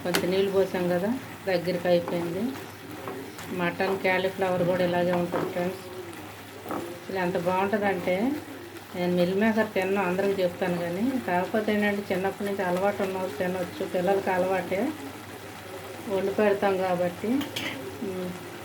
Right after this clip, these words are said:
వెజ్ బిర్యానీలో కూడా వేసుకుంటారు. అయిపోయింది ఫ్రెండ్స్, మిల్ మేకర్, క్యాలీఫ్లవర్ కర్రీ, ఎంతో రుచిగా ఉండే గుమగుమలాడే కర్రీ. మీరు కూడా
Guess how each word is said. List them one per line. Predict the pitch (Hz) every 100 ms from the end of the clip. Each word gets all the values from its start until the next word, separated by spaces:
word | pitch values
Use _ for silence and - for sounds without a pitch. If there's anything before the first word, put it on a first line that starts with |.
| 175 170 - - - - 185
వెజ్ | 190 175 196
బిర్యానీలో | 208 208 208 196 196
కూడా | 196 180
వేసుకుంటారు. | 180 - 185 175 170 180 254 302 - - - 185
అయిపోయింది | 185 190 202 196 190
ఫ్రెండ్స్, | 196 190 196 - -
మిల్ | 190 180 185
మేకర్, | 185 175 190 233 247 - - - - - - - -
క్యాలీఫ్లవర్ | 190 185 190 190 190 185 180 180
కర్రీ, | 175 185 208 196
ఎంతో | 175 185 175
రుచిగా | 175 - 190 180 170
ఉండే | 175 190 156
గుమగుమలాడే | 165 170 180 180 175 170 170 165
కర్రీ. | 170 185 214 - - - - - - 175
మీరు | 180 185
కూడా | 180